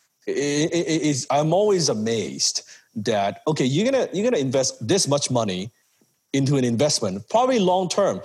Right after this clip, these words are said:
Even y-, you're flipping it, that's, that's risk involved. You wouldn't spend a tiny bit of that into learning how to do this. Like, it's like, "I'm gonna spend a hundred thousand dollars buying a car.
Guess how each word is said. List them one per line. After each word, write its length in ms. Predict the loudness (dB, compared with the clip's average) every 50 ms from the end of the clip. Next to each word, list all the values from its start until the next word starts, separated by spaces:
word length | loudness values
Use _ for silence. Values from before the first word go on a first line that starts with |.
| -4 -2
Even 240 | 0 2 2 2 0
y-, 140 | 0 0 0
you're 100 | -2 -2
flipping 380 | 2 2 0 2 2 0 -2 0
it, 80 | 0 0
that's, 460 | 0 0 0 -2 -4 -6 -14 -20 -8 _ 0
that's 220 | 2 2 2 0
risk 300 | 0 0 0 0 0 0
involved. 640 | -2 -2 0 0 0 2 0 0 -2 -4 -6 -12 -18 _ _ _ _ -2
You 140 | 0 2 2
wouldn't 300 | 4 4 4 4 2 2
spend 440 | 0 2 2 2 2 2 2 0 -4 -8 -14 -6 -2 -2
a 80 | -2
tiny 540 | 0 -2 -2 0 2 2 2 2 2 2 2
bit 240 | 2 2 2 2 2
of 220 | 2 0 0 0
that 360 | 0 0 0 0 -2 -4 -4
into 460 | -2 -2 -2 -2 -2 0 0 0 -2 -2 -6 _ _ _
learning 500 | -2 0 2 2 2 2 2 0 0 -2 -6 -12 -18 _
how 180 | -2 0 2 2
to 80 | 2 2
do 180 | 2 2 2
this. 200 | 2 2 2 2
Like, 200 | 2 0 0 -2 -4 -2
it's 120 | 0 2
like, 160 | 2 2 0 0
"I'm 120 | 0 2 2
gonna 120 | 2 2
spend 220 | 2 2 2 2
a 60 | 0 0
hundred 280 | 0 0 0 2 2
thousand 300 | 2 2 2 2 2 2
dollars 220 | 2 2 2 2 2
buying 180 | 0 0 0
a 60 | -2
car. 360 | -2 0 2 2 2 2 0